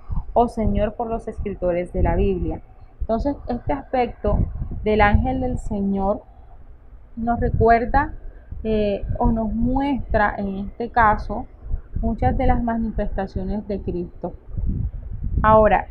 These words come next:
eh, siguiendo con el capítulo diecisiete, vamos a encontrar que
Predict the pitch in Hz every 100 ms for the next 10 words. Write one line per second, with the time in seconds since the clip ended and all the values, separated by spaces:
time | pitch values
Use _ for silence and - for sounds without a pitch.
0 | - 240 233 233 220 214 - - - -
1 | - 226 269 311 330 277 262 294 330 -
2 | - - - - - - - - 262 254
3 | 240 233 226 220 214 208 226 214 202 226
4 | 240 220 233 240 240 254 233 226 214 202
5 | 202 233 - - - - - 226 247 294
6 | 294 269 - 226 214 - 220 208 214 -
7 | - - - - - - - - - -
8 | - 294 311 349